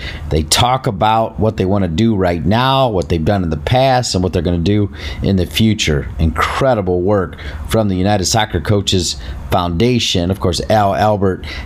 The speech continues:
has long been a great part of that as well. But today it's Jeff Vannell and Mike Curry to kick it off. Up second, I want to thank Julio Serrano for continuing our five-part series on Heritage Month. We are joined by Cynthia Cervantes.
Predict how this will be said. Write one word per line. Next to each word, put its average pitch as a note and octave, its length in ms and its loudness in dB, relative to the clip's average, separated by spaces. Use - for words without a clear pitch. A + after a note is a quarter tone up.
has F2 220 2
long G2+ 400 2
been F#2+ 200 2
a - 20 -4
great F#2 320 0
part G2 220 2
of F2 80 -2
that F#2+ 340 2
as E2 220 2
well. F#2+ 520 2
But D2+ 140 -2
today G2+ 280 2
it's - 200 -2
Jeff A2 300 0
Vannell G2 460 2
and F#2 240 2
Mike F#2 280 0
Curry G2 340 2
to E2 80 0
kick F#2 300 -2
it F2+ 80 2
off. F2+ 340 2
Up - 160 0
second, - 600 -2
I - 140 -14
want G#2+ 120 2
to G2+ 60 0
thank B2 160 -2
Julio A#2+ 360 2
Serrano B2+ 640 2
for F2+ 160 -2
continuing A2+ 560 0
our F2 140 0
five-part A2 600 -2
series C3+ 540 0
on F2 160 0
Heritage C3 540 2
Month. D3 320 -2
We F#2 120 2
are E2+ 120 0
joined A2+ 480 0
by E2 140 0
Cynthia D#3 760 0
Cervantes. F#2+ 1120 0